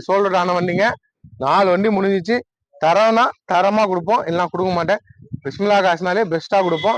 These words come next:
நல்ல வண்டிங்கெல்லாம் போடுறோம், டெய்லியும் போடுறோம், டெய்லியும் கொடுக்குறோம். வீடியோ பாக்குற எல்லாருக்கும் ரொம்ப ரொம்ப நன்றி. என்னை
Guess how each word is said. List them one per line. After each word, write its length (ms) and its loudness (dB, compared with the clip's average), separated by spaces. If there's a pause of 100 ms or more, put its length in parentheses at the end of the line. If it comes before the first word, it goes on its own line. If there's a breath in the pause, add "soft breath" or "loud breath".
(120)
நல்ல 280 2
வண்டிங்கெல்லாம் 440 -2
போடுறோம், 260 0 (480)
டெய்லியும் 360 2
போடுறோம், 280 0
டெய்லியும் 320 2
கொடுக்குறோம். 320 0 (420)
வீடியோ 240 0
பாக்குற 220 2
எல்லாருக்கும் 320 2
ரொம்ப 160 0
ரொம்ப 160 -2
நன்றி. 160 -2 (100)
என்னை 140 -2